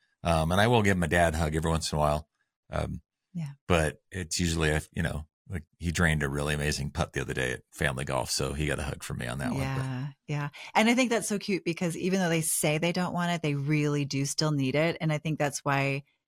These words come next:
Speaker 2: at fifteen, he's constantly giving us, like, these high fives. Um, you know, if you have kids or teenagers that are at that point, you know, you could also have routines where you just,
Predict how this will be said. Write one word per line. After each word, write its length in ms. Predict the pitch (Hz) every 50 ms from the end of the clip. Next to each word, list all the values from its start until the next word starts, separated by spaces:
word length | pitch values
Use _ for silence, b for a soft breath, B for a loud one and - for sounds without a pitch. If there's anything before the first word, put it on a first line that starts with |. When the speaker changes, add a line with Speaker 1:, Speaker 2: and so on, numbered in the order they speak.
| _ - -
Speaker 2:
at 120 | 160 156
fifteen, 460 | - - 160 - - - 170 165 151
he's 240 | 147 151 151 139 -
constantly 480 | - - 170 151 139 - - 139 139 139
giving 240 | 135 139 135 135 135
us, 180 | 135 135 -
like, 160 | - 127 127
these 140 | - 135 135
high 180 | - 156 131 131
fives. 480 | - 131 120 - - - - - - B B B B B B B B B B -
Um, 300 | 160 160 151 147 143 - _
you 200 | - - 185 185
know, 80 | 175 160
if 100 | 160 180
you 60 | 175
have 240 | 180 180 165 160 -
kids 360 | - 180 165 156 151 - -
or 120 | 147 147
teenagers 600 | - - - 160 151 147 143 151 143 147 143 143 -
that 120 | 151 147
are 260 | 143 139 143 139 - -
at 140 | - 143 -
that 200 | 147 - - -
point, 300 | 170 156 143 147 135 -
you 100 | 160 160
know, 80 | 156
you 220 | 151 151 151 151 -
could 160 | - 170 151
also 320 | 147 151 151 156 - 160
have 200 | 151 165 151 -
routines 760 | - 147 143 - - - 143 139 143 151 160 180 190 185 - -
where 120 | 160 151
you 160 | 147 147 151
just, 300 | 143 151 143 - - -